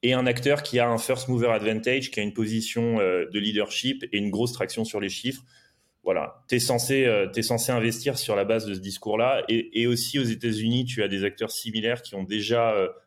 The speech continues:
montré le chemin et le potentiel. Il y a deux mastéos américains qui s'appellent Mind et Roofstock qui font des centaines de millions d'euros de chiffre d'affaires, enfin de dollars. Voilà. Euh, mais après, il y a plein de, il y a plein d'éléments qui freinent, euh, les, les fonds.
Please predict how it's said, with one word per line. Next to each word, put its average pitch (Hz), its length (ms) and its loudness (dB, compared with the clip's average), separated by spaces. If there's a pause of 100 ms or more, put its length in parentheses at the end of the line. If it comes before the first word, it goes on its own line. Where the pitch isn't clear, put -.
(120)
montré 120 340 0
le 127 80 2
chemin 117 480 -2 (340)
et 101 80 -4
le 104 120 0
potentiel. 110 680 -4 (300)
Il 95 60 -4
y 92 40 2
a 92 100 2
deux 101 240 -2
mastéos 104 520 -2
américains 98 400 -2
qui 110 80 -10
s'appellent 95 340 -2
Mind 104 300 0
et 95 40 0
Roofstock 95 460 -2
qui - 140 -16
font 98 200 -8
des 90 120 -2
centaines 107 360 -6
de 101 80 -4
millions 98 220 -4
d'euros 95 160 -2
de 95 60 -6
chiffre 90 160 -12
d'affaires, 92 320 -8
enfin 87 180 -12
de 87 80 -8
dollars. 95 400 -4 (680)
Voilà. - 260 -6 (880)
Euh, 85 680 2
mais 110 100 4
après, 143 200 0
il 139 40 4
y 131 40 6
a 113 60 4
plein 139 200 0
de, 104 280 4 (800)
il 117 60 4
y 113 40 6
a 101 60 2
plein 131 160 0
d'éléments 117 340 2
qui 113 160 -2
freinent, 113 340 2
euh, 92 200 2
les, 87 500 -2
les 104 120 2
fonds. 139 340 -4